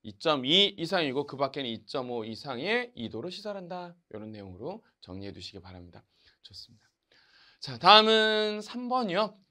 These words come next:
자, 사용전압이 이십이 점 구 킬로볼트 특고압 가공전선과 그 지지물 왕금류 지주 또는 지선 사이에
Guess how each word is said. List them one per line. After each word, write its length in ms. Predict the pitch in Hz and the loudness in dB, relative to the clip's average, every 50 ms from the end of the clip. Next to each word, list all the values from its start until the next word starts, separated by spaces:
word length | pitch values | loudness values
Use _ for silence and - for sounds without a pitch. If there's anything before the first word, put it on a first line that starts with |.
| _ | _
자, 280 | - - 123 107 101 98 | -8 -4 -4 -4 -4 -4
사용전압이 920 | - - 233 254 269 269 254 262 247 240 233 220 220 214 214 208 190 156 170 | 0 6 8 8 8 8 10 8 10 10 8 6 6 4 4 4 2 0 0
이십이 320 | 175 175 202 185 190 190 | 0 0 0 0 0 0
점 180 | - 196 185 165 | 2 0 0 0
구 140 | 151 156 - | -2 -6 -6
킬로볼트 480 | - 175 165 170 156 143 - 151 139 | -2 0 0 0 0 0 -4 -12 -14
특고압 380 | - - - - 190 175 170 - | -16 -4 4 8 8 8 8 6
가공전선과 1300 | - 135 135 143 160 185 202 196 185 180 165 156 147 139 156 147 135 123 123 156 165 156 147 131 117 117 | 8 10 12 12 12 10 6 4 6 6 6 4 4 0 -2 -2 -2 2 4 8 8 10 10 8 6 2
그 300 | - - 208 180 - - - - - _ _ _ _ _ - | 4 6 6 6 4 2 -8 -20 -20 _ _ _ _ _ -6
지지물 720 | - - 180 180 175 202 254 254 240 240 233 226 226 220 | -4 -4 -2 -2 0 0 0 2 2 2 2 4 4 4
왕금류 800 | 196 151 131 139 170 185 190 202 208 208 202 202 196 202 196 190 | 6 6 6 4 2 0 -2 -2 -2 -2 -2 -2 0 -2 -2 -2
지주 640 | - - - 180 190 175 160 196 196 190 185 185 185 | -2 0 2 2 2 0 0 0 0 0 0 0 0
또는 420 | - 202 202 196 196 196 190 185 190 | 2 2 4 4 2 2 2 0 -2
지선 360 | - 165 170 196 220 214 208 | -4 0 6 6 6 6 6
사이에 520 | 196 190 165 147 143 165 214 269 320 - | 6 6 6 6 8 6 6 6 4 0